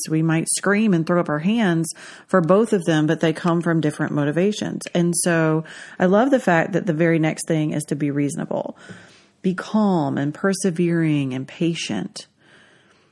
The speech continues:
Celebrate, yes, but from a place of don't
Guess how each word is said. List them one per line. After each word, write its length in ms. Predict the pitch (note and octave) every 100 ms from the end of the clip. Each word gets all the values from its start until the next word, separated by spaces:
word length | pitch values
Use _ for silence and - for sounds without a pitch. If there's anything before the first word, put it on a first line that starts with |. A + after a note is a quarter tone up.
| _ - - _ -
Celebrate, 760 | - G3+ A#3 C4 B3 B3+ A#3+
yes, 340 | D#3+ F3+ A#3+ B3 - - _
but 200 | F3 - -
from 240 | - G3+ A3+
a 120 | A3+
place 440 | - D#3+ D#3 D#3+ - -
of 520 | D#3+ D3+ D3+ D#3 D#3 _ _ _ _ _ _ _ _ _ _ _ _ _ _ _ _ _ _ _ -
don't 340 | F3 G3